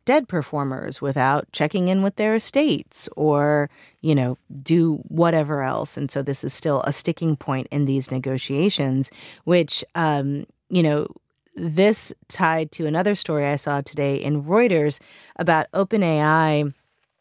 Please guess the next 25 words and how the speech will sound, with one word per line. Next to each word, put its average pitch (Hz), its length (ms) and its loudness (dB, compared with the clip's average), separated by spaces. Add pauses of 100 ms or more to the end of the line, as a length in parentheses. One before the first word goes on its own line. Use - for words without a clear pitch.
(220)
um, 151 280 4
creating 160 800 2
the 147 340 -2
opportunity. 147 920 -2
Uh, 151 200 0
I'm 165 160 2
just - 100 -6
gonna 147 140 0
read 143 160 0
here. 139 200 -2 (320)
"OpenAI 160 640 2
unveiled 151 380 2
a - 20 0
marketplace 143 800 -2
on 143 240 0
Monday 156 460 2
that 143 140 -2
enables 156 460 0
users 147 380 -2
to - 200 -8
access 156 460 -4 (380)
personalized 220 880 0
artificial 165 500 -2
intelligence 147 600 -2 (120)
apps - 460 -2